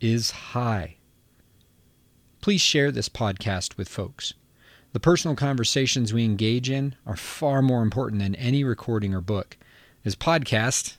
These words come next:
<laughs> if we're, if we're gonna tell the truth here, this podcast is really just an excuse to connect with folks around this topic.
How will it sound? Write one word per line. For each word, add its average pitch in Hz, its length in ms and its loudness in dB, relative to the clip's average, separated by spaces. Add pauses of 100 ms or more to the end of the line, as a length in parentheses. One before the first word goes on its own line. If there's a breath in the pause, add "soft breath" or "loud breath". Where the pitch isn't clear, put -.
(100)
<laughs> - 140 -20
if 139 440 0
we're, 110 100 0 (840 loud breath)
if - 100 -10
we're 104 60 0
gonna 180 160 8
tell 180 220 10
the 151 80 6
truth - 340 8
here, 147 280 8 (260 loud breath)
this - 80 -12
podcast 131 520 2
is 110 140 0
really 123 200 4
just 117 220 0
an 123 60 0
excuse 110 540 0
to - 120 -4
connect 113 480 0
with 110 120 -2
folks - 360 -2
around 95 220 0
this 95 140 -2
topic. - 500 -6